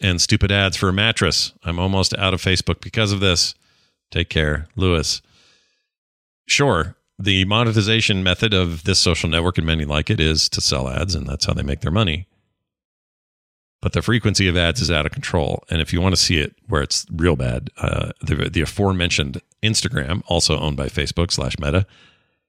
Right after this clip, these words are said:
is a nightmare of ads, especially recently. I don't know what they did, but everything's an ad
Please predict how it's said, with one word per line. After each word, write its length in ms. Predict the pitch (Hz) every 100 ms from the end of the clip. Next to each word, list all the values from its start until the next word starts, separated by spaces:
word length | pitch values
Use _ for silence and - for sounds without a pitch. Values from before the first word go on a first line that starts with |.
| _ _ _ _
is 160 | 104 101
a 40 |
nightmare 520 | 123 139 82 69 57 - _ -
of 140 | 76
ads, 400 | 73 58 - - - _ _ _ -
especially 480 | 85 - 92 113 104
recently. 440 | 135 - 65 60
I 20 |
don't 140 | 73 98
know 40 |
what 120 | 107
they 100 | 110
did, 240 | 113 104 64
but 140 | 60 - _ _ _ _ _ _ _ _ -
everything's 320 | 78 78 82
an 60 | 82
ad 300 | 85 64